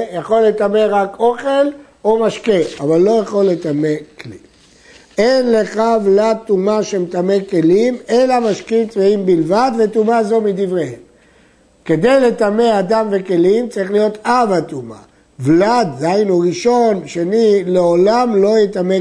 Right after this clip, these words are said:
כלים, חוץ ממשקה טמא מדרבנן. והוא שיהיו אותם משקים טמאים מחמת אב מאבות הטומאות,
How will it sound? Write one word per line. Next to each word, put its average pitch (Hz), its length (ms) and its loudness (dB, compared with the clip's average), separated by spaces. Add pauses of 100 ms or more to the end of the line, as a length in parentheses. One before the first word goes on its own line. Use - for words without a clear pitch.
כלים, 135 300 -4
חוץ 294 600 -2 (120)
ממשקה 185 720 -2
טמא 160 380 0 (220)
מדרבנן. 170 640 -2 (640)
והוא 202 440 2
שיהיו 170 380 2
אותם 220 500 0 (100)
משקים 269 440 -2
טמאים 233 440 0
מחמת 233 520 -2
אב 302 320 0
מאבות 156 480 -2
הטומאות, 120 480 -12